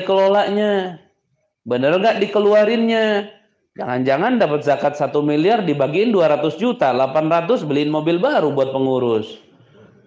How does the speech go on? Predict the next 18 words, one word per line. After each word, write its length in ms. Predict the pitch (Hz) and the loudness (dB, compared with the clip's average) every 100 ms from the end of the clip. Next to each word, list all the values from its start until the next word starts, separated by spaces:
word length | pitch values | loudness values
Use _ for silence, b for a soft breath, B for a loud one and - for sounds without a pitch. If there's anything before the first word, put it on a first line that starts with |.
| _ _ - | _ _ -10
Kemana 400 | 139 165 233 247 | -4 0 0 0
nih? 320 | 220 214 196 | 0 -2 -2
Istilahnya 560 | 139 - 139 123 135 170 | -6 -4 -2 -2 -2 -4
mesti 240 | 139 131 | -4 -6
benar. 640 | 123 120 120 117 117 120 131 | -4 -2 -2 -4 -6 -10 -6
Makanya 640 | 123 139 208 202 - - - | -4 0 0 -2 -4 -14 -4
ketika 560 | 202 202 254 294 262 220 | -2 -2 -4 -4 0 0
zakat 560 | 175 196 202 196 180 - | 2 0 0 -2 -2 -2
online 1040 | 214 226 202 170 147 160 170 135 101 - b b b 240 | -2 0 0 0 0 0 0 -2 -4 -10 b b b -4
itu 240 | - 220 | -2 0
benar 560 | 170 285 320 285 220 - | 0 0 2 2 2 0
tersalurkan, 1120 | 196 185 180 147 151 143 - 214 233 - - 120 | -2 0 0 2 0 0 0 0 0 -4 -10 -8
maka 240 | 123 139 | -4 -6
sah. 560 | - 156 147 - - B B - | -4 -2 -2 -4 -12 B B -2
Walaupun 560 | 120 135 135 175 175 - | 2 2 2 0 -2 0
tetap 640 | 208 226 226 - - - 131 | 0 2 0 -2 -12 -16 -10
zakat 720 | 127 151 147 147 160 151 156 165 | -4 -2 -2 -2 -2 -2 0 0
offline 880 | 170 - - 139 147 175 233 254 | 0 0 -4 -2 2 2 2 -2